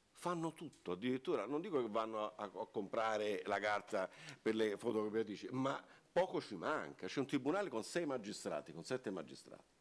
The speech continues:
Ma come fa a gestire il penale, il civile, il lavoro, la famiglia?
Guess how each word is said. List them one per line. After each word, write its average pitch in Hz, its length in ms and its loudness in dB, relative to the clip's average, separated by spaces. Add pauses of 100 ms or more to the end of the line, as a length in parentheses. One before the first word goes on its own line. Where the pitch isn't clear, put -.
(120)
Ma 123 100 -4
come 220 220 2
fa 98 120 2
a 87 60 2
gestire 92 420 -2
il 82 60 -4
penale, 85 480 -2
il 82 60 -6
civile, 90 420 -6
il 85 80 -4
lavoro, 85 440 -4
la 78 120 0
famiglia? 67 340 -10